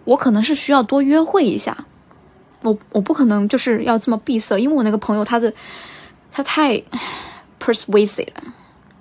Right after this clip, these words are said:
他真是没有办法抨击他的观点，就是没有办法反驳他给我的建议，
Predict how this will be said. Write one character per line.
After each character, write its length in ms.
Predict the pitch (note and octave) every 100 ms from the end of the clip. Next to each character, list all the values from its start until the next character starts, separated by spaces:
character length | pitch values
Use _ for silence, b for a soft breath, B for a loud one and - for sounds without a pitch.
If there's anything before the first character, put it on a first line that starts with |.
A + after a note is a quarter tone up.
| _ _ _ _ _ _ _ -
他 100 | B3+
真 160 | B3+
是 160 | C4 G#3+
没 160 | -
有 80 | G#3
办 220 | G3 G#3+
法 200 | G#3+ - - _
抨 220 | - G#3+
击 140 | G#3+ A3
他 100 | A3+
的 80 |
观 220 | F#3+ G3 G3
点， 120 | -
就 120 | A#3+
是 40 |
没 120 | A#3+ A3
有 80 |
办 160 | G#3 A#3
法 100 | G#3+
反 320 | G#3 - -
驳 240 | F#3+ - G#3
他 260 | - G#3
给 140 | G#3 G3
我 160 | F#3
的 60 | G3+
建 360 | - G3 F3+
议， 300 | G2+ - -